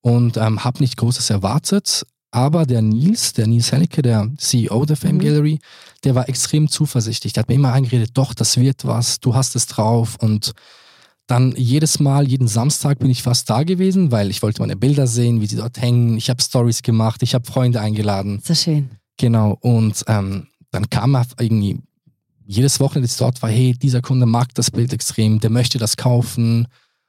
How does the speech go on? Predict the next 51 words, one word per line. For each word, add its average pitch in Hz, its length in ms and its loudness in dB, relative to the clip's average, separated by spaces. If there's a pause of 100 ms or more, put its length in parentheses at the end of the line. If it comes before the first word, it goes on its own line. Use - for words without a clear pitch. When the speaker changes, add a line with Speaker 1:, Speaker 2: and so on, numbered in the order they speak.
(160)
Speaker 1:
Und 113 380 0
all 151 160 2
diese 151 220 2
positiven 151 680 0
Kommentare 127 600 0
zu - 80 -4
den 110 180 0
Bildern 110 260 2
haben 110 140 2
mich 110 80 0
dann 101 160 -4
gestärkt. - 640 -4
Und 104 400 2
so 135 300 2
auch 151 180 -2
die 139 140 -2
Entwicklung 131 580 -2
bei 104 140 -2
mir. 110 340 0 (640)
Ähm, 117 320 2
ich - 220 -2
bin 147 260 2
oft - 320 -2
auch, 147 360 -2 (100)
ähm, 123 320 2 (400)
auf - 220 0
Kundenwünsche 127 680 0
eingegangen. 113 540 0
Also 120 220 2
wenn 113 120 2
jemand 110 300 0
sagt, 123 340 0
hey, 123 100 0
ich - 120 -2
mag 117 220 0
die - 80 -2
Marilyn, 104 440 0
dann 110 140 2
habe 120 160 2
ich 123 100 -2
zum - 140 0
Beispiel 127 260 0
was 127 140 0
von 151 100 0
Marilyn 120 280 2
gemacht 101 280 -6
und 127 80 0
dann 123 80 2
ist 123 120 -2
es - 100 0
weggekommen. - 480 -2